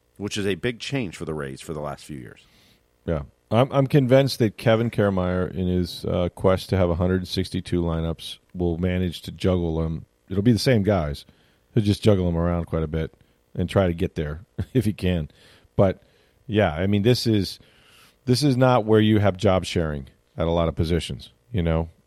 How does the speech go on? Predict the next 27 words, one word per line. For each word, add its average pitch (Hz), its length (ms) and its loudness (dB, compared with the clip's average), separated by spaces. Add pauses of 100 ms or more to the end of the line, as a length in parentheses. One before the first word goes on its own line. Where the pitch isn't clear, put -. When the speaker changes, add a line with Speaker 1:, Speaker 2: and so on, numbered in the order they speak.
Speaker 2:
Um, 80 440 -4
they're 98 140 4
all 95 120 4
capable 85 420 -2
in 85 60 0
the 85 80 -2
outfield, 87 400 -2
clearly, 87 340 0
but, 76 280 -6
like, 80 280 -8 (600)
you 82 120 -6
know, 80 100 -2
you 98 180 2
know 117 180 8
who 107 80 6
your 104 160 4
shortstop 85 540 -2
is. 67 200 -10
You 98 120 -2
know 104 160 2
who 98 60 4
your 95 120 2
second 87 300 -4
baseman 85 420 -4
is. 73 140 -10
You 90 100 -4
know 92 340 -2